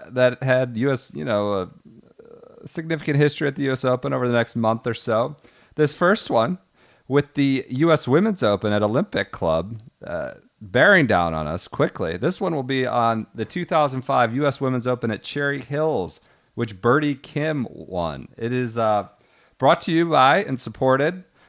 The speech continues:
by the U S Open Victory Club and the U S Women's Open. Uh, join the Victory Club. We talked about this last year. The U S G A came on. You know, they make some of these spotlights, uh, possible. They're a lot of work. They're a lot of extra work, and somehow we end up recording this on a Friday night.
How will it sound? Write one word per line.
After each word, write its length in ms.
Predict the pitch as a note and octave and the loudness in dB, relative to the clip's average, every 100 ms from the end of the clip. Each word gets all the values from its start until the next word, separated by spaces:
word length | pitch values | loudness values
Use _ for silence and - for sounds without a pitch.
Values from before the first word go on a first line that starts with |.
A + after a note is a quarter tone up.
| _ | _
by 440 | - B2+ B2 A#2+ - | 2 6 6 4 -2
the 200 | - B2+ | -10 -2
U 140 | C3 C#3 | 2 2
S 120 | - | 2
Open 280 | C#3 B2+ A#2 | 0 0 -2
Victory 400 | B2 C3 - D3+ | -2 -2 -6 -6
Club 400 | - D3 D3 F#3 | -2 0 0 -2
and 120 | C#3 | -4
the 60 | B2 | 0
U 120 | B2+ | 0
S 140 | B2 - | 0 -2
Women's 320 | B2 A#2+ A#2 | -2 -2 0
Open. 420 | A2+ B2 E3+ G3+ _ _ _ _ _ _ | 0 0 -6 -6 _ _ _ _ _ _
Uh, 300 | - A2+ G#2+ | 2 4 4
join 380 | G#2 G2+ C#3+ E3 | 2 2 2 4
the 40 | F#3+ | 2
Victory 400 | D3 D3 E3 D#3 | 0 0 -4 -4
Club. 320 | - D3+ F3 | 0 0 0
We 80 | G#3 | -4
talked 260 | G#3+ F#3+ | -6 -4
about 200 | D3 B2 | -4 -4
this 180 | A#2 G#2+ | -4 -4
last 340 | A2 G#2 G2+ | 0 0 0
year. 300 | G#2 G2 D3+ E3+ | -6 -4 -4 -6
The 100 | C3 | -6
U 80 | A#2 | -6
S 100 | - | -4
G 140 | A#2 | -2
A 80 | A2+ | -2
came 260 | A2+ A#2+ A2 | -2 -4 -2
on. 360 | G#2+ C3 D3 - _ _ | -2 -2 -6 -16 _ _
You 100 | A#2 | -6
know, 120 | A2 | -4
they 160 | G#2+ A2 | -2 0
make 320 | A2+ A2+ - | 0 -2 -2
some 180 | - A#2+ | -4 -2
of 80 | |
these 160 | A2 G#2 | -2 -6
spotlights, 800 | - A#2+ A2+ A#2 A#2 G#2 - - _ _ _ _ _ _ _ | -2 0 0 0 -2 -2 -12 -20 _ _ _ _ _ _ _
uh, 440 | - G#2+ G2 F#2 F2 - | -4 -2 0 -2 -4 -4
possible. 540 | A2+ G#2 - C3+ E3 | 0 0 0 -6 -6
They're 140 | C#3 C3 | 0 2
a 60 | |
lot 180 | A2+ A2 | 4 4
of 100 | D3 | 2
work. 320 | A#2 A2+ D3 | 0 -2 -2
They're 80 | - | -6
a 60 | A2 | 0
lot 160 | G#2+ | 2
of 60 | G2+ | 2
extra 280 | A2+ - B2 | -2 -4 -4
work, 340 | G2+ B2+ D3+ | -2 -2 -4
and 80 | B2 | -10
somehow 360 | - A#2 A2+ G#2 | -8 -6 -4 -4
we 100 | G#2+ | -4
end 140 | G#2 | -4
up 160 | A2 F#2+ | -4 -4
recording 400 | G2+ A#2+ A2+ A2+ | -6 0 0 0
this 180 | A2+ | -4
on 80 | A2+ | -4
a 60 | A2 | -4
Friday 440 | - A#2 A2+ G2 | 0 0 2 0
night. 320 | G2 G2 D#3+ | 0 -2 -2